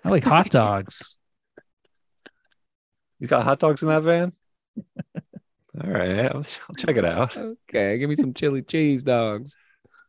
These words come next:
Speaker 1: We get these, like, mailers from, like, fast food places of coupons, and they're, like, Wiener Schnitzel will send these, like, full glossy mailers, and it's like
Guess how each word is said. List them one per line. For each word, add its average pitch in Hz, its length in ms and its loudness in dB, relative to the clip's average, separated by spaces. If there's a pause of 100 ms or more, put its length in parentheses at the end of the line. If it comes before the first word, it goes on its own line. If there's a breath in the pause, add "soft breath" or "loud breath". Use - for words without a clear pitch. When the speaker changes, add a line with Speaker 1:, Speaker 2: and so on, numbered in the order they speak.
(1400)
Speaker 1:
We 147 100 0
get 156 200 2
these, 139 200 2
like, 131 220 2
mailers 131 680 2 (960)
from, 127 180 0
like, 120 160 -4
fast 120 340 -2
food 123 200 0
places 131 400 -2
of 120 140 -6
coupons, 135 520 0
and 123 120 0
they're, 110 100 -2
like, 123 160 -2
Wiener 143 300 2
Schnitzel 147 480 0
will 127 100 2
send 123 220 -2
these, 117 160 -2
like, 117 180 -4
full 123 320 0
glossy 117 460 -2
mailers, 113 500 -2
and 117 100 -2
it's 107 200 -6
like 107 320 -6